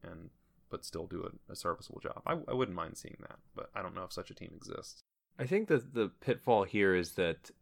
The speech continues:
Speaker 2: um, just the way that Amer-, it seems like American cinema, uh, or Hollywood blockbuster or superhero stuff is, um, they would probably focus really hard on the darker side of Kamen Rider as it is.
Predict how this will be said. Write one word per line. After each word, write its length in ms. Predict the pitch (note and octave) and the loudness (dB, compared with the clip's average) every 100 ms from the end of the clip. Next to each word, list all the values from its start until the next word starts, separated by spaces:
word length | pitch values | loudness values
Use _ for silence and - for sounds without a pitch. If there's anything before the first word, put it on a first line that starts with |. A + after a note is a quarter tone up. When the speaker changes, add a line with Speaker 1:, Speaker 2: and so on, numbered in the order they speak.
| - | -4
Speaker 2:
um, 460 | F2 E2 D#2 D#2 D2+ | 0 0 0 -2 -4
just 220 | G2 - | -6 0
the 60 | F#2 | 2
way 140 | F2+ | 2
that 160 | E2+ E2+ | 2 0
Amer-, 440 | E2 D#2+ - E2+ - | 0 -2 -2 -6 -6
it 140 | - - | -12 -8
seems 280 | - F#2 E2+ | -4 -2 0
like 160 | D#2+ - - | -2 -2 -6
American 460 | E2 E2+ E2 E2+ | -2 0 0 -2
cinema, 480 | D#2 E2 D#2+ D#2 D2+ - | -4 -2 0 0 0 -2
uh, 600 | - - - - - - | -8 -10 -12 -18 -18 -10
or 280 | C#2 - - - | -8 -6 -8 -10
Hollywood 400 | - F#2+ F2+ D#2+ | -2 0 2 2
blockbuster 540 | E2+ D#2+ - E2 - E2+ | 2 2 0 -6 -2 -2
or 580 | E2+ E2 E2 D#2 D2+ D#2 | 0 0 0 -2 -4 -4
superhero 440 | G2+ F2+ F2+ E2 | -2 0 2 0
stuff 300 | D#2+ D#2+ - | -2 -8 -6
is, 340 | E2+ E2 D#2+ - _ _ _ _ _ _ _ | -4 -2 -4 -6 _ _ _ _ _ _ _
um, 480 | G2 F#2 E2 D#2 D#2 - D#2+ | -2 0 0 -2 -6 -8 -8
they 160 | G2 G2+ | 4 4
would 320 | G2+ F#2 D#2+ | 6 2 -2
probably 520 | - - B2 C#3+ D#3 B2 | -6 2 2 2 -2 -2
focus 460 | - A2 - G2 | 4 4 4 -2
really 400 | F2 F#2+ G#2+ A2+ | -2 0 4 4
hard 420 | F#2+ F2+ E2+ F2+ | 4 6 8 8
on 120 | F2 E2+ | 4 0
the 80 | |
darker 560 | D2+ - D#2 E2 - G#2 | -4 0 2 2 2 0
side 420 | - A2+ G#2+ A2+ | 2 4 6 6
of 200 | A#2 A#2 | 4 0
Kamen 280 | - A2+ A#2 | -2 0 2
Rider 320 | A#2+ B2 C3 - - | 2 2 -2 -4 -6
as 160 | A#2+ | -4
it 100 | B2 | 0
is. 300 | C#3 C#3 - | 0 0 -4